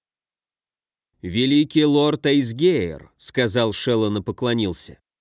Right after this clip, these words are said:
Статус обязывал его поздороваться с правителем северных земель первым. «Точно его голос», подумал рыцарь. Обмениваясь любезностями, он размышлял,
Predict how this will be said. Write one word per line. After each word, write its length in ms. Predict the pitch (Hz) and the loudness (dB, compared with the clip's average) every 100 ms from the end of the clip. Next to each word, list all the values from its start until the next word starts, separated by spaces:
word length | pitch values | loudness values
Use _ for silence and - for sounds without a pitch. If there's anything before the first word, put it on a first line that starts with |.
| _ | _
Статус 580 | - - 156 170 190 - | -14 -4 -2 0 -2 0
обязывал 560 | 170 151 156 147 151 147 | 0 2 0 0 0 2
его 140 | 135 | 0
поздороваться 800 | 131 123 107 123 123 113 107 107 | 0 -2 0 0 2 0 -2 -6
с 120 | 95 | -8
правителем 560 | - 110 113 104 110 107 | -2 -2 -2 -4 -4 -2
северных 500 | - 113 104 104 98 | 0 0 0 -2 -2
земель 340 | 113 110 117 | -2 0 0
первым. 460 | - 147 87 80 - _ _ _ _ _ _ - | 0 -2 -2 -10 -18 _ _ _ _ _ _ 0
«Точно 400 | 123 120 - 135 | 2 2 0 0
его 300 | 123 107 85 | 2 0 0
голос», 540 | 87 80 78 - - | -2 -4 -8 -10 -8
подумал 440 | - 110 110 101 101 | -4 0 0 0 0
рыцарь. 460 | 90 - 90 - _ _ _ _ _ _ _ _ _ _ _ _ _ | -2 -6 -14 -18 _ _ _ _ _ _ _ _ _ _ _ _ _
Обмениваясь 720 | - 104 131 208 208 190 185 - | -6 -4 -2 0 4 4 4 2
любезностями, 800 | 165 151 180 151 156 - 151 147 | 2 2 0 0 -2 -2 0 2
он 160 | 131 | 0
размышлял, 720 | 123 113 123 110 - 143 139 | 0 -2 -4 -4 -2 -2 -2